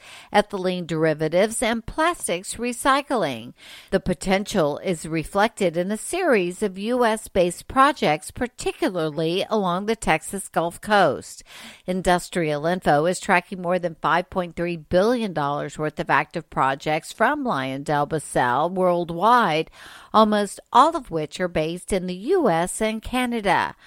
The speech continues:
Among LyondellBasell's most anticipated near-term goals is the startup of its new P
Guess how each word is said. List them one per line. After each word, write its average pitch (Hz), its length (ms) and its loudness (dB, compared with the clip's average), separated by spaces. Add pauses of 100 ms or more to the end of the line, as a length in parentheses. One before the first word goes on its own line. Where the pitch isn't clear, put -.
(160)
Among 247 540 4
LyondellBasell's 180 1300 0
most 190 320 2
anticipated 202 1040 0
near-term 196 540 -2
goals 143 520 0
is 202 160 -2
the 226 100 -6
startup 294 520 2
of 180 160 -10
its - 260 -12
new 170 300 -2
P 240 400 -6